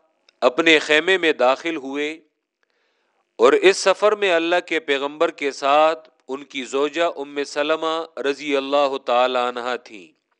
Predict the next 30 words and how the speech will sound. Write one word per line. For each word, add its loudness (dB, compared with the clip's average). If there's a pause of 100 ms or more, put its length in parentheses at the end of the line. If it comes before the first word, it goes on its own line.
(1160)
تو 0
ام 4
سلمہ 2 (200)
سے -4
کہا -2
کہ -10
دیکھو، -10 (1160)
میں 0
نے 0
انہیں -2
کہا 2
کہ -4
آپ 2
لوگ -2
قربانیاں -4
کر -2
دیں -6
اور -2 (120)
اپنے -10
سروں -6
کو -6
منڈا 2
لیں، -2 (1300)
اور 2
انہوں 2
نے 0
میری -4
بات -2
نہیں -10
مانی۔ -6